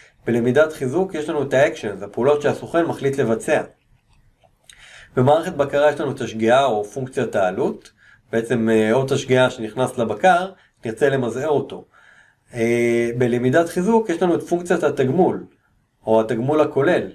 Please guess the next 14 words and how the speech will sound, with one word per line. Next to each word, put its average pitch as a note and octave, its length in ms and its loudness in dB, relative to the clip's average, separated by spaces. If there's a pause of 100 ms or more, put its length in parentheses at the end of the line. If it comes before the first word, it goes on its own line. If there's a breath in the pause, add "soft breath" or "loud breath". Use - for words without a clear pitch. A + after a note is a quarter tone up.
(120)
בפועל E3 380 2
הם D3 120 -4
שקולים, D3 460 -6
אנחנו A2 200 -8
נרצה A#2 280 -4
במקרה D3+ 380 0
הזה F3 160 4
למקסם D#3+ 600 0
את D3 140 -4
התגמול B2+ 420 0
הרגעי C3 480 2
או B2+ 260 2
התגמול A#2 380 0
הכולל, A#2+ 460 0